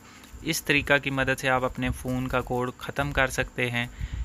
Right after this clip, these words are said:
ये वीडियो आपने गौर से देखनी है और एंड तक देखनी है।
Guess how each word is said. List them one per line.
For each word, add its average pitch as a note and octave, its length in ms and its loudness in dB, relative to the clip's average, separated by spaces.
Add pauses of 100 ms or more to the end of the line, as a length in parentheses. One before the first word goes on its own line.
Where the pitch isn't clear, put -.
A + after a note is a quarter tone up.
(100)
ये C#3 160 8
वीडियो D3 300 4
आपने C3+ 340 2
गौर B2 240 4
से C#3+ 140 -2
देखनी C3 320 -2
है B2+ 80 0
और B2 120 2
एंड B2 200 4
तक B2+ 220 2
देखनी B2 360 -2
है। A#2+ 120 4